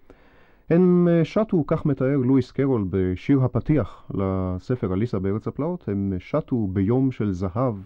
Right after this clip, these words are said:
על נהר רוגע, ורק, אה, הטיפות שנטפו מן המשוטים הם שהפריעו את השלווה ואת הדממה. השירות המטאורולוגי הבריטי טוען שבאותו תאריך, ארבעה ביולי אלף שמונה מאות שישים ושתיים, באותו נהר,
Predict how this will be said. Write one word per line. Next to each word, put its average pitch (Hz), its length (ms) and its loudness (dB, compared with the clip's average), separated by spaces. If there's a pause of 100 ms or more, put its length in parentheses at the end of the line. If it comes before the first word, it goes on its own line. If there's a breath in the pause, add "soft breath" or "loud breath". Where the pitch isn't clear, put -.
(160)
על 101 120 -4
נהר 98 240 -2
רוגע, 107 520 -2 (480)
ורק, 98 440 -6
אה, 95 220 0
הטיפות 110 380 -6
שנטפו 110 460 -4
מן 113 180 -2
המשוטים 107 640 0
הם 117 120 0
שהפריעו 123 500 -2
את 120 100 -6
השלווה 113 500 -4
ואת 98 160 -6
הדממה. 101 360 -4 (920 soft breath)
השירות 139 320 0
המטאורולוגי 139 640 4
הבריטי 117 380 2
טוען 113 260 0
שבאותו 101 380 -2
תאריך, 120 380 0
ארבעה 98 260 2
ביולי 110 340 0
אלף 98 120 -2
שמונה 95 240 -2
מאות 117 180 0
שישים 101 300 -2
ושתיים, 120 420 -4 (360)
באותו 95 260 0
נהר, 117 340 0